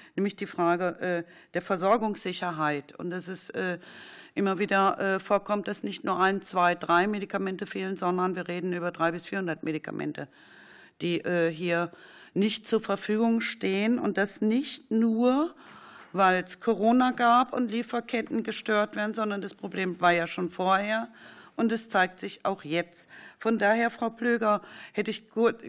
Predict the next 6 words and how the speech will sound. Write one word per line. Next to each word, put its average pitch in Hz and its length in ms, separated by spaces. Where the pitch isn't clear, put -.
kurz 226 540
eine 202 300
Einschätzung 240 600
von 233 160
Ihrer 240 200
Seite, 214 460